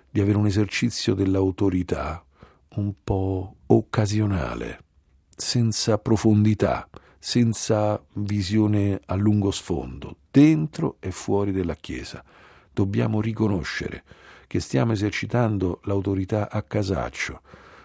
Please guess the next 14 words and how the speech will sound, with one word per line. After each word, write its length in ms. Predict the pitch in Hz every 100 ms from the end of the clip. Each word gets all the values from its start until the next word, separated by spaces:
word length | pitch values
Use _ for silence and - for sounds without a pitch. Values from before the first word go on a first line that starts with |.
| _
Dobbiamo 480 | 95 98 120 117 107
riconoscere 880 | 123 123 123 127 95 - - 65
che 140 | 65 76
stiamo 260 | - 113
andando 340 | 117 113 113 107
avanti 460 | 107 98 87 -
non 560 | 101 110 104 82 73 73 _ - - _ _ _
con, 440 | - 101 95 92
eh, 960 | 87 85 - _ _ _ - - 87 -
il 100 | 87
centro 460 | - - 104 92 95
ortogonale 840 | 85 - 92 90 95 92 80 76 -
sul 260 | - 87
Signore, 640 | - 82 78 73 65 -